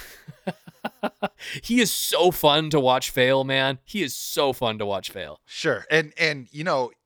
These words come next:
Speaker 2: he is someone that I, I am cursed with a handful of friends who are Niners fans,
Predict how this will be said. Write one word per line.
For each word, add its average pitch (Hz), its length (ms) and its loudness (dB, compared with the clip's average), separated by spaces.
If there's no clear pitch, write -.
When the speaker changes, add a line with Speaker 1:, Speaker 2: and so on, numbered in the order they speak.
Speaker 2:
he - 360 -16
is 180 140 -4
someone 139 460 -8
that 120 280 -6
I, 147 600 -2
I 127 200 -4
am 110 380 -10
cursed - 420 -12
with 117 220 -14
a 104 40 -14
handful 117 440 -14
of 104 80 -14
friends 107 260 -14
who 113 120 -14
are 104 40 -12
Niners 113 320 -16
fans, 104 460 -14